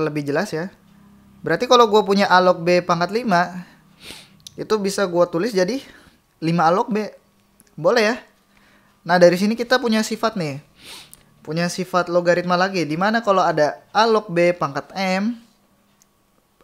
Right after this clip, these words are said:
berarti bisa kita tulis apa? Ya, pangkat, eh, pangkat M-nya bisa kita ke depan jadi M sekali A log B. Oke, kita dapat sifat lagi. Oke, lanjut.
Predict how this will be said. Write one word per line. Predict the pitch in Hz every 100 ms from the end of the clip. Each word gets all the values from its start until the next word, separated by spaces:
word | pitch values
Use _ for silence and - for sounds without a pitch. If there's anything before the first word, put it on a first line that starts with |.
| _ -
berarti | 143 147 135 208 262 285 - _ _ 156
bisa | 165
kita | 165 170 170
tulis | 180 269
apa? | 220 262 285 _ _ 156
Ya, | 156
pangkat, | 156 156 156 151 _ _ _ _ _ _ _ -
eh, | 143 139 147
pangkat | 147 139 -
M-nya | 151 180 214
bisa | 190 165
kita | 143
ke | 139 135
depan | 175
jadi | 180 151 160 156
M | 180 180 -
sekali | - 131 156 214 -
A | 151
log | 143 151 - _ _ -
B. | 113 92 - _ _ -
Oke, | 139 - 127
kita | 143 185
dapat | 180 170
sifat | 165 156 147
lagi. | 127 123 147 _ _ _ _ _ _ _ _ _ _ _ _ _ _ _ _ _ _ _ _ _ _ _ _ _ _ _ _ _ _ _ _ 180
Oke, | - 233
lanjut. | 185 170 185 202